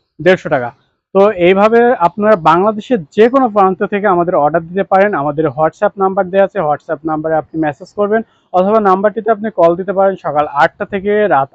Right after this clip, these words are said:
আটটা পর্যন্ত। আহ, আমাদের প্রোডাক্টটি হাতে পাওয়ার পরে বুঝে নেবেন, তারপরে প্রোডাক্ট ডেলিভারি ম্যানকে আপনি টাকা দেবেন। তো যারা দশটা প্রোডাক্ট অর্ডার দেবেন, তারা বাংলাদেশের যে কোনো প্রান্ত থেকে অর্ডার দিতে পারে, তাদের জন্য রাখা হবে হোম ডেলিভারি একশো টাকা।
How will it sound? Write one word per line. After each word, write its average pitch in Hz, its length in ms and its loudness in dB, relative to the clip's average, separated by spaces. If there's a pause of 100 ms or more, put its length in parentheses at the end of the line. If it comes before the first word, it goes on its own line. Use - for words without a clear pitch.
আটটা 180 260 0
পর্যন্ত। 147 420 -4 (540)
আহ, 175 80 4
আমাদের 202 580 2
প্রোডাক্টটি 202 520 -2
হাতে 160 340 0
পাওয়ার 196 400 4
পরে 196 340 4
বুঝে 170 340 -2
নেবেন, 202 300 -2
তারপরে 170 520 0
প্রোডাক্ট 156 500 -2
ডেলিভারি 165 460 -2
ম্যানকে 160 360 -2
আপনি 185 300 -4 (360)
টাকা 156 260 2
দেবেন। 131 300 -4 (320)
তো 185 120 2
যারা 196 280 4
দশটা 208 540 4
প্রোডাক্ট 202 400 0
অর্ডার 180 280 4
দেবেন, 202 260 -2
তারা 175 220 4
বাংলাদেশের 175 600 -2
যে 180 240 0
কোনো 214 240 -2
প্রান্ত 175 380 0
থেকে 190 200 -4
অর্ডার 165 300 2
দিতে 180 180 -8
পারে, 190 260 2
তাদের 165 340 -2
জন্য 190 260 -2
রাখা 170 340 0
হবে 202 320 0
হোম 170 300 -2
ডেলিভারি 190 380 -2
একশো 170 340 -6
টাকা। 185 260 0